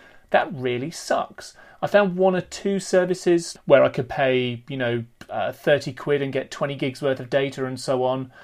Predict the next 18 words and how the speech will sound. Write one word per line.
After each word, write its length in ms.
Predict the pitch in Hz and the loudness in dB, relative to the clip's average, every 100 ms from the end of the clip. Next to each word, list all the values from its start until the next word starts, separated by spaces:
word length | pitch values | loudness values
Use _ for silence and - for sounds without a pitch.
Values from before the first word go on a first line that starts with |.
| - - - _ _ _ | -20 -20 -20 _ _ _
But, 260 | 165 156 - | 2 2 -2
oh, 400 | - 98 - - - | -4 -4 -4 -6 -10
it's 160 | - | -10
just 240 | - 175 175 | -8 -6 -2
a 40 | |
bit 120 | 160 | 0
of 80 | 147 | 0
a 40 | |
faff. 240 | 131 147 139 | 2 0 0
I 40 | |
think 160 | 151 156 | -6 -8
Three 500 | - 151 147 139 131 | -8 -4 -2 -2 -2
does 300 | 131 127 120 | -2 -4 -2
that. 520 | 139 120 117 - - _ _ - _ - | 0 0 -4 -12 -20 _ _ -20 _ 2
But 260 | 143 - - | 4 4 0
it, 160 | 180 _ - | -14 _ -6
there's, 240 | 180 175 _ _ _ - | -4 -4 _ _ _ -4
it, 280 | 190 180 | -2 -2